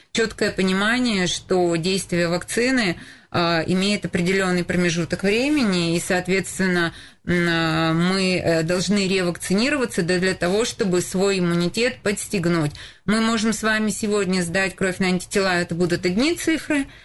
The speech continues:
но поскольку это антитела уже старые, они могут у нас в течение двух-трёх дней, недели там разрушиться, и мы через неделю будем уже с нулевым иммунитетом. Поэтому только ориентируемся на сроки.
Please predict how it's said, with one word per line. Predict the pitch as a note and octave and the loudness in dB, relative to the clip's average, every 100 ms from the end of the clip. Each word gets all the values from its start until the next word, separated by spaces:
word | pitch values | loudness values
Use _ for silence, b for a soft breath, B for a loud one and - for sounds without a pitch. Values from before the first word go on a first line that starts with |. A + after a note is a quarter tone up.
| B _ - | B _ -2
но | A3 A3+ | 0 0
поскольку | A3+ - A#3+ A3 G#3+ | -2 0 -2 0 0
это | G3+ G#3+ | 0 0
антитела | G#3 G#3 F#3 G#3+ G#3 G3 | 0 -2 -2 0 2 0
уже | F#3 | -2
старые, | F#3 - B3+ D4 C#4 A#3+ | -2 -2 0 0 0 -2
они | F#3+ G3 G#3 | 0 0 0
могут | G3+ F3+ F3+ | 0 -2 -2
у | |
нас | G3 F#3+ | -2 -2
в | |
течение | - - A3+ G#3 F#3 | -4 -4 0 0 0
двух-трёх | E3+ G3 - - F#3+ E3 | 0 -2 -2 -2 0 0
дней, | F3+ G3 | 0 0
недели | F#3+ F3+ F3 F#3+ F#3 D#3+ | 2 0 0 0 0 -2
там | E3 D#3 | -2 0
разрушиться, | D#3+ G3 C4 D#4+ D#4+ - A#3 | 0 0 0 0 -4 -2 -2
и | G3+ F#3+ F#3 | 0 0 0
мы | F#3+ F#3+ | 0 0
через | - E3+ | -2 0
неделю | F#3+ F3+ A3+ A3+ | 0 2 0 0
будем | E3+ G3 F#3+ | 0 0 0
уже | E3+ | 0
с | F#3 - | 0 0
нулевым | D#3+ D#3+ F3 E3+ | 0 0 0 0
иммунитетом. | - E3+ E3 D#3 E3 D#3 D#3 B B - | 0 0 0 0 -2 0 -2 B B -4
Поэтому | F#3+ F#3+ F3 | -2 0 0
только | - A#3 C#4+ - | 0 0 0 -2
ориентируемся | C4 A3 E3+ F#3+ G3+ G#3 - F#3+ | 0 0 0 0 0 0 0 -2
на | |
сроки. | F3+ F3+ D#3+ D#3 F3+ | 0 0 0 -2 -6